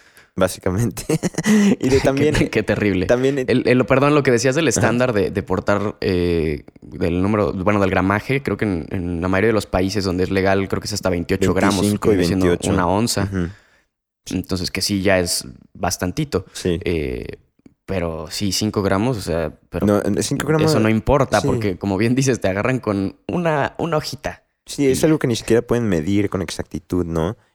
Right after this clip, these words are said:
Speaker 1: Y luego que
Speaker 2: Ujú.
Speaker 1: encuentran a dos personas con diez gramos y dicen, "No, tenían más de lo que deben tener". Sí, pero si le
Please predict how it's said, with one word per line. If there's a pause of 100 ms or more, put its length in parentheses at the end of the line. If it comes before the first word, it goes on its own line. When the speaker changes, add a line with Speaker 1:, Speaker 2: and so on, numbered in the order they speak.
Speaker 1:
Y
luego
que
Speaker 2:
Ujú.
Speaker 1:
encuentran
a
dos
personas
con
diez
gramos
y
dicen,
"No,
tenían
más
de
lo
que
deben
tener". (260)
Sí,
pero
si
le